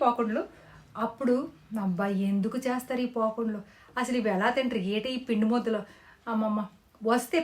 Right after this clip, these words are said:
పంచి పంచి పంచి అని మా అమ్మగారికి ఎక్కువ ఎక్కువ వేసేయమని చెప్పేదన్నమాట అండి. ఎందుకంటే ఇంట్లో ఉంటే తినాలి కదా మనం అని చెప్పి, అలాగే నేను దాన్ని అంత హేట్ చేసేదాన్ని. ఇప్పుడైతే చేసుకుందామంటే ఇంట్లో ఎవ్వరు తినరు, ఒక్కదాన్ని ఏం చేసుకుని తింటాను, దీన్ని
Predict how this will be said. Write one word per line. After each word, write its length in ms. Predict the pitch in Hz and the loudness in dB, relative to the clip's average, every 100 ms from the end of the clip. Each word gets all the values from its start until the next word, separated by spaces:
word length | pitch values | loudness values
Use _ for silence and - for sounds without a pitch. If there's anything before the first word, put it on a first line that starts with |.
| 262 | 4
పంచి 340 | 202 226 311 262 | 4 4 0 -2
పంచి 240 | 240 262 262 262 | -2 -2 0 0
పంచి 260 | 254 269 269 | 0 2 4
అని 120 | 254 | 6
మా 40 | 214 | 4
అమ్మగారికి 420 | 196 233 262 254 240 247 | 2 2 2 2 0 2
ఎక్కువ 200 | 208 302 | 0 -2
ఎక్కువ 140 | 262 269 | 0 0
వేసేయమని 340 | 262 285 262 | 0 -2 0
చెప్పేదన్నమాట 520 | 247 254 247 240 202 | 0 2 2 2 0
అండి. 120 | 196 196 240 | -2 -2 0
ఎందుకంటే 260 | 269 294 | 2 2
ఇంట్లో 220 | 254 262 269 | 2 2 2
ఉంటే 120 | 262 247 | 0 0
తినాలి 260 | 226 240 | 0 0
కదా 180 | 233 220 | -2 -2
మనం 200 | 220 202 196 | -2 -4 -6
అని 60 | 190 | -8
చెప్పి, 160 | 185 185 - _ _ _ _ _ _ _ | -10 -14 -18 _ _ _ _ _ _ _
అలాగే 360 | 190 185 202 220 | -2 -2 -2 -2
నేను 200 | 214 214 | 0 0
దాన్ని 240 | 208 208 196 | -2 -2 -2
అంత 120 | 190 196 | -2 -2
హేట్ 180 | 202 196 220 | -2 -4 -6
చేసేదాన్ని. 340 | - 196 185 - - - _ 220 | -4 -4 -6 -8 -20 -20 _ -6
ఇప్పుడైతే 440 | 220 269 254 247 269 330 - _ _ 233 | 0 2 2 2 -2 -2 -12 _ _ 2
చేసుకుందామంటే 540 | 247 269 247 240 247 | 2 2 2 4 4
ఇంట్లో 180 | 240 247 196 | 2 2 0
ఎవ్వరు 240 | 180 220 240 | 0 -4 -2
తినరు, 240 | 202 185 185 202 | -4 -4 -6 -6
ఒక్కదాన్ని 380 | 185 202 220 240 233 | -4 -2 0 2 0
ఏం 80 | 233 | 0
చేసుకుని 260 | 233 247 233 | -2 -2 0
తింటాను, 280 | 220 220 226 220 | 0 -2 -4 -2
దీన్ని 220 | 254 262 | 0 2